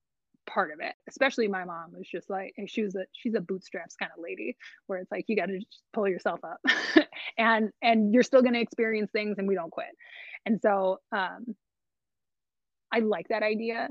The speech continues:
When I talk to parents, I'm just like, "Your kid will be fine.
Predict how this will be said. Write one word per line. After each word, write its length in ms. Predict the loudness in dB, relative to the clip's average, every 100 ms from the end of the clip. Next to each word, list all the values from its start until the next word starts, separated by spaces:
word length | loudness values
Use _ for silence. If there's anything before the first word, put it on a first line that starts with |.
| -4
When 180 | -2 -2
I 60 |
talk 220 | -4 -6 -6
to 80 |
parents, 440 | -6 -4 -2 -4 -6
I'm 120 | -10
just 160 | -8 -6
like, 120 | 0
"Your 100 | 0
kid 200 | 0 2 2
will 80 |
be 140 | 2 -4
fine. 300 | -12 -14 -16